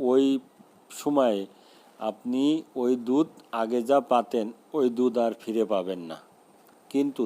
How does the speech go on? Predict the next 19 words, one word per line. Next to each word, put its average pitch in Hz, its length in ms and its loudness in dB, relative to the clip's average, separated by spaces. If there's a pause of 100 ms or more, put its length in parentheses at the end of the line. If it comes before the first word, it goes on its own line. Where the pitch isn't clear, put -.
(120)
দ্বিতীয় 120 300 -2 (100)
যখন 131 280 -2
আবার 123 320 2
আর 123 120 0
একটা - 240 -4
বাচ্চা 120 340 -2
হবে, 151 160 0 (480)
সেটা 123 280 -4
আলাদা 104 340 0
বিষয়। 90 400 -8 (600)
আর 110 160 -4
একটা 127 240 -2
কথা 127 280 -2
হলো, 139 180 2
কোনো 135 220 -2 (100)
কোনো 139 160 -4 (140)
সময় 131 300 -2 (1300)
আপনার 127 360 -2 (140)
ওই 131 120 2